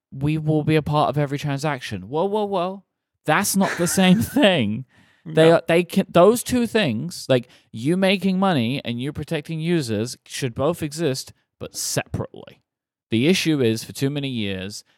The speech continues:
Speaker 1: they have treated them as one and the same. And, and that's
Speaker 2: Mm-hmm.
Speaker 1: why we're in this mess,
Speaker 2: It's been
Speaker 1: right?
Speaker 2: very convenient for them
Speaker 1: Yes.
Speaker 2: to conflate protecting users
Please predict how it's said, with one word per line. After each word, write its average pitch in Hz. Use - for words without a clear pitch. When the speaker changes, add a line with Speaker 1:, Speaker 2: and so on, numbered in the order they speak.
Speaker 1:
they 117
have 113
treated -
them 113
as 107
one 107
and 101
the 98
same. 82
And, 101
and 104
that's 131
Speaker 2:
Mm-hmm. 143
Speaker 1:
why 131
we're 143
in 190
this 127
mess, -
Speaker 2:
It's 147
been 170
Speaker 1:
right? 143
Speaker 2:
very 170
convenient 170
for -
them 127
Speaker 1:
Yes. 120
Speaker 2:
to 123
conflate 120
protecting 139
users 110